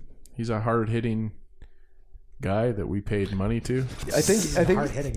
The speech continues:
Speaker 2: even,
Speaker 3: exactly.
Speaker 2: even if that guy gets dealt or bought out or retires or something,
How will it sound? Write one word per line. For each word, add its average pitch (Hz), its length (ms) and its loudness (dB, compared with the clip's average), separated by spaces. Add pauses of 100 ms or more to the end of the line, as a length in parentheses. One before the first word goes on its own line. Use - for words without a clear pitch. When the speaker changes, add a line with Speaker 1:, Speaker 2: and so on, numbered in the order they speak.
Speaker 2:
even, 214 280 6
Speaker 3:
exactly. 196 180 2
Speaker 2:
even 220 180 6
if 175 220 2
that 156 200 6
guy 143 180 6
gets 135 220 4
dealt 123 360 4
or 131 60 2
bought 117 280 2
out 113 240 4
or 113 140 2
retires 113 500 2
or 117 80 2
something, 113 560 0